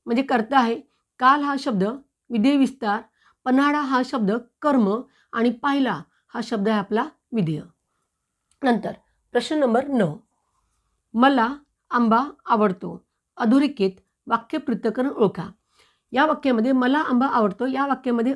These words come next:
अधोरेखित केलेला आहे मला शब्दाला, आणि इथलं आपल्याला वाक्य पृथक्करण ओळखायचं आहे. पर्याय काय बघा, उद्देश, नंबर एकवर उद्देश, नंबर दोनवर कर्म, नंबर तीनवर विधानपूरक, नंबर चारवर विधेय. याला केलं आहे, मला शब्दाला केलं आहे अधोरेखित.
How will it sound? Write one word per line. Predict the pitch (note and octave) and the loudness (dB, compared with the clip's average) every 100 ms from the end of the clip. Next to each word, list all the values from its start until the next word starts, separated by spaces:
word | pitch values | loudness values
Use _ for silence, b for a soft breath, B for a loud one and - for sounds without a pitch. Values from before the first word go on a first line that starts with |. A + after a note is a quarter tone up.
| - | -2
अधोरेखित | A3 A#3 - - | 2 2 2 -2
केलेला | B3 A3+ | 0 0
आहे | A#3+ G4+ | -2 -4
मला | B3+ G#3+ G#3 | 0 2 2
शब्दाला, | G#3+ F3 E3 D3 - b b b | 0 -4 -4 -8 -12 b b b
आणि | A3 A#3+ | 2 2
इथलं | A#3+ A#3 | 2 0
आपल्याला | C4 A3 A#3+ C#4+ | 0 0 0 0
वाक्य | B3+ - | -2 -4
पृथक्करण | A3+ A3+ A#3 A#3 | -4 -4 -4 -2
ओळखायचं | C#4+ B3+ A3 F#3 - | -2 0 0 -2 -4
आहे. | E3 F3+ _ _ _ - | -14 -16 _ _ _ -4
पर्याय | B3 C4+ | 2 2
काय | C#4 | 2
बघा, | C4+ G#3 E3 | 2 0 -2
उद्देश, | - A#3 A3+ C4 - _ | -2 4 4 2 -6 _
नंबर | - A#3 | -4 0
एकवर | B3 A#3+ B3+ | 0 0 0
उद्देश, | C4+ G3 G#3+ - - _ - | 2 2 2 0 -14 _ -8
नंबर | A3+ B3 | 0 2
दोनवर | A3+ A#3+ B3 C4 | 4 4 4 0
कर्म, | - B3+ F#3+ G3 B3+ b b | -4 -2 0 -2 -8 b b
नंबर | A3+ A#3 | -2 0
तीनवर | B3+ C4+ A#3+ A#3+ | 2 2 2 2
विधानपूरक, | A#3+ A3 A#3+ A#3+ C4 G3+ G3 _ _ - | 0 0 -2 -2 -2 -2 -4 _ _ -8
नंबर | A#3 A#3 | -2 0
चारवर | A#3+ B3+ G#3+ G3+ B3+ | 0 -2 0 0 0
विधेय. | A#3+ E3 D3+ F3+ - _ _ | 0 0 -2 -6 -16 _ _
याला | A3 A#3 | 0 2
केलं | C4 C4+ C4+ | 2 2 2
आहे, | C#4 | 2
मला | B3+ A#3 | 2 0
शब्दाला | A#3+ A#3 A#3 B3 | 0 -2 -2 -2
केलं | B3 A#3 | -2 -4
आहे | C#4 | -2
अधोरेखित. | A#3 F#3 - | 0 0 0